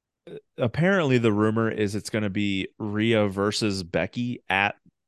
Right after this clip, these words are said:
Mania and Bianca versus Charlotte. So be-, uh, some, sometime between now and Mania, Bianca's gonna drop the title to either Becky or Rhea, and the other one of those two is gonna be the Rumble winner and face that person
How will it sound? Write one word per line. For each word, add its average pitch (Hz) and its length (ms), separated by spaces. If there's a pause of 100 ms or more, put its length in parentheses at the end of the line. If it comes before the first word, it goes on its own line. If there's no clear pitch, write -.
(100)
Mania 110 640 (680)
and 98 480
Bianca 107 540
versus 101 320
Charlotte. 78 520 (840)
So 113 180
be-, 107 440
uh, 107 120
some, 170 560
sometime 156 720
between 139 400
now 98 240
and 104 100
Mania, 101 380
Bianca's 98 460
gonna 98 180
drop 92 260
the - 80
title 95 380
to 87 460 (520)
either 117 440
Becky 104 440
or 98 220
Rhea, 107 500
and 101 180
the 95 220
other 104 480 (460)
one 127 260
of 107 140
those 92 240
two 87 440
is 98 140
gonna 110 180
be 107 100
the 98 120
Rumble 104 340
winner 87 240
and 87 220
face - 360
that 87 200
person 90 480